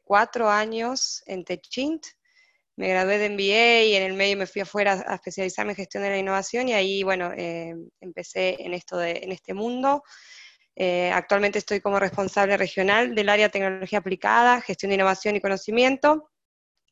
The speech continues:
Y, eh, particularmente, si nos conocen la empresa, les cuento que es una empresa del grupo Techin, también es argentina, que está formada por algunas otras, como Tenaris, Ternium, Tenova,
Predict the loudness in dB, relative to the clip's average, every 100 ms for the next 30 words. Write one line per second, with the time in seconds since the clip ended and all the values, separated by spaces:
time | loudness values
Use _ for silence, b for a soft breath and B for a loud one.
0 | -4 0 2 0 -2 B B B -2 2
1 | 4 4 4 2 -2 _ _ -2 0 0
2 | 0 4 6 6 6 4 4 6 6 4
3 | -4 -20 -16 -2 0 0 0 0 0 0
4 | 2 2 4 4 4 4 2 -2 -6 -2
5 | -2 -2 -4 -2 -2 -2 -2 0 0 -2
6 | -4 -4 -4 -2 -2 0 0 0 -2 -2
7 | -4 -4 -6 -2 -2 0 0 0 -4 -6
8 | -2 0 0 0 -2 -2 -4 -8 -2 0
9 | 0 -2 _ -10 -8 -2 2 2 0 2
10 | 2 2 0 -4 0 2 4 2